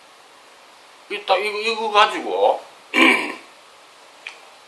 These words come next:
깨달아야 돼. <clears throat> 그럼 뭐야? 뭐, 뭐,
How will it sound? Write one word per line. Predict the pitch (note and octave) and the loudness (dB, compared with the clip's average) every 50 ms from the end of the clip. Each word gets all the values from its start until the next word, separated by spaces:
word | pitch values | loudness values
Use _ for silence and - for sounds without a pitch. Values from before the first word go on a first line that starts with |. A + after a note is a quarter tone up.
| - - - - - - - - - - - - - - - - - - - - - - - - - - - - - - - - - - - | -20 -20 -20 -20 -20 -20 -20 -20 -20 -20 -20 -20 -20 -20 -20 -20 -20 -20 -20 -20 -20 -20 -20 -20 -20 -20 -20 -20 -20 -20 -20 -20 -20 -4 -4
깨달아야 | C3+ C3 C3+ A#2+ - - - - | 2 2 4 2 2 0 -6 -12
돼. | - - - - - - - - - - - | -16 -18 -18 -18 -18 -20 -20 -20 -20 -16 -10
<clears throat> | - - - - - - - - - - - - - - - - - - - - - - - - - - - - - - - - - - - - - - - - - - - - - - - - - - - - - - | -6 -4 -2 0 -2 -2 -2 -4 -10 -16 -20 -20 -20 -20 -20 -20 -20 -20 -20 -20 -20 -20 -20 -20 -20 -20 -20 -20 -20 -20 -20 -20 -20 -20 -20 -20 -20 -20 -20 -20 -20 -20 -20 -20 -20 -20 -20 -20 -20 -20 -20 -20 -20 -16
그럼 | - - - G#2 | -12 -12 -10 -8
뭐야? | F#2+ G#2+ D3 F3 - - - - | -4 0 2 4 4 2 2 2
뭐, | B2 C3 C3+ | 4 4 4
뭐, | B2+ B2+ C#3 C3 A#2+ - - - | 4 2 0 0 0 -2 -4 -10